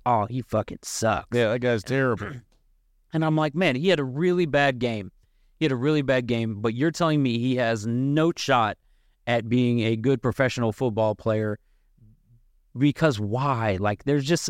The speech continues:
Speaker 1: some people just, just have the most <clears throat> outlandish takes and, and finite opinions.
Speaker 2: Well, I, I'll give you one last thing 'cause we gotta get outta here, but I, I'll give you one last thing. Matt Olson on the season,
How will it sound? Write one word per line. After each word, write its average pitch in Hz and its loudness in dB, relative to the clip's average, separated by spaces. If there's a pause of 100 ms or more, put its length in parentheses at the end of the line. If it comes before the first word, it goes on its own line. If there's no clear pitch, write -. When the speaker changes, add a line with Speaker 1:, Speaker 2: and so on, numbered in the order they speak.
(140)
Speaker 1:
some 160 -4
people 180 0
just, 135 -4
just 110 -4
have 110 0
the 110 2
most 107 0 (800)
<clears throat> 147 -2
outlandish 131 0
takes - -4 (380)
and, 110 0
and 107 0 (440)
finite 127 2
opinions. 107 -2 (320)
Speaker 2:
Well, 190 2
I, 185 -10
I'll 196 2
give 175 4
you 139 2
one 156 4
last 135 0
thing 120 0
'cause 107 -6
we 156 2
gotta 139 4
get 113 0
outta 110 2
here, 95 0
but 117 -2
I, 139 -10
I'll 165 0
give 165 2
you 131 0
one 160 2
last 135 -2
thing. 92 -2 (360)
Matt 202 2
Olson 170 2
on 127 2
the 123 -2
season, 90 -4